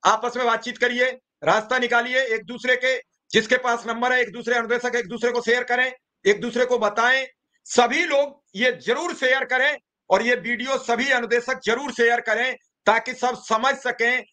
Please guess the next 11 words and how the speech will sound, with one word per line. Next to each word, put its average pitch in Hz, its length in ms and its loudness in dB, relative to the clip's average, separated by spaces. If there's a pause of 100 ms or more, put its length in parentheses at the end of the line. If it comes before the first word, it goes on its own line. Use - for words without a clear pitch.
(180)
कि 202 80 -4 (160)
कैसे 262 380 2
बचेगी 233 460 -2
सौ 240 240 -2
बच्चों 233 280 -2
की 247 120 -8
बाध्यता 220 440 -2
से 233 200 0 (280)
अनुदेशकों 226 580 -2
की 214 160 -12
जान। 214 300 2